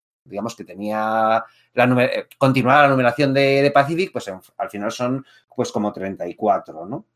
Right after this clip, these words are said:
Y bueno, pues yo creo que eso es qui-, quizás lo, lo más interesante de esto. Eh, sí, o sea, de luego en los noventa, pues se trató de reeditar por parte de Acclaim, eh, la que había sido Valiant y tal, pero yo creo que el, el, el punto clave está en cómo,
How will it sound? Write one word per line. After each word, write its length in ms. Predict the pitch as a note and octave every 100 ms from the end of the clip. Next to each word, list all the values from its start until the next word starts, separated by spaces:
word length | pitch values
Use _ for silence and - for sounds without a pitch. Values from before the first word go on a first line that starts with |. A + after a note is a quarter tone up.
| _ _ _ _ _ _ _ _ _
Y 80 | D#3+
bueno, 260 | F#3 G#3
pues 160 | A#3+ E3+
yo 120 | D#3+
creo 120 | F3+ A3+
que 80 |
eso 120 | A3+ A#3
es 140 | -
qui-, 200 | - D#3
quizás 280 | C#3+ C#3+ C#3+
lo, 380 | C#3 C3+ C3 B2+
lo 300 | B2+ B2 B2
más 160 | B2 C3
interesante 520 | A#2+ A2+ A2 A#2+ A2
de 80 | B2+
esto. 200 | - C#3
Eh, 140 | B2+
sí, 260 | A2+ F3 D#3+
o 80 | C#3
sea, 140 | B2+
de 120 | A#2 A#2
luego 300 | C#3 D3 D#3
en 280 | D#3 D#3
los 140 | D3+ C#3+
noventa, 500 | D3+ F3 F#3+ F#3+ F#3+
pues 160 | D3+
se 160 | - C3+
trató 280 | A2+ A2+ C#3+
de 140 | C#3+
reeditar 720 | C#3 C#3+ C#3 D#3 E3 E3+ F3
por 120 | C3+ C3
parte 240 | C#3 C#3
de 60 | C3
Acclaim, 720 | B2 D3+ E3 E3+ E3+ E3+ D3
eh, 80 | A#2+
la 220 | A2 A2+
que 80 | A#2+
había 160 | C3+
sido 240 | B2 C3 B2
Valiant 580 | C#3+ D#3 D3 D3 D3+ - - -
y 120 | A#2
tal, 220 | A#2+ B2 A2+
pero 320 | A#2 A#2+ A#2+ - - -
yo 200 | C3+ E3
creo 140 | G3+
que 260 | E3+ D#3+ D#3
el, 180 | C#3 -
el, 180 | C#3+ C#3+
el 120 | C#3+
punto 280 | F3+ G#3 G#3+
clave 200 | A3 A#3
está 320 | - - A#3+
en 160 | F#3+ D3
cómo, 480 | - G#3 G#3+ A#3